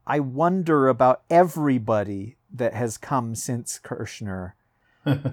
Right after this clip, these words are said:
Speaker 1: if they have that same, they, that same onus, that same burden on their shoulders of,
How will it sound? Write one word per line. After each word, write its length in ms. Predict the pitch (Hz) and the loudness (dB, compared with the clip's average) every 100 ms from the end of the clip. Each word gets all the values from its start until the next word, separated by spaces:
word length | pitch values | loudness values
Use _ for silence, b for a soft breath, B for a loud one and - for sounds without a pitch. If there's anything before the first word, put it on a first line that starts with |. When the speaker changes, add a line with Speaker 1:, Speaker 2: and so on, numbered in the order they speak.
| - | -2
Speaker 1:
if 180 | 143 - | -2 2
they 240 | 147 165 | 4 6
have 320 | 160 175 131 | 6 6 6
that 220 | 143 135 | 4 4
same, 760 | - - - 170 170 160 156 147 _ _ _ _ - | 2 -8 -6 -2 -2 -2 -4 -8 _ _ _ _ -4
they, 180 | 147 | -2
that 200 | 147 190 - | 4 4 4
same 220 | 208 165 | -2 0
onus, 400 | 160 196 170 117 | 2 2 2 -2
that 200 | - - | 0 0
same 480 | - - 180 175 147 | -2 -6 -4 -2 -4
burden 560 | 120 139 165 147 131 117 | 2 4 4 2 -6 -6
on 300 | 135 135 135 | -4 -4 -2
their 160 | 120 | -4
shoulders 680 | 110 - 110 104 104 101 - - | -4 -2 -2 -2 -6 -6 -10 -8
of, 520 | 110 107 101 95 - | -6 -4 -6 -10 -16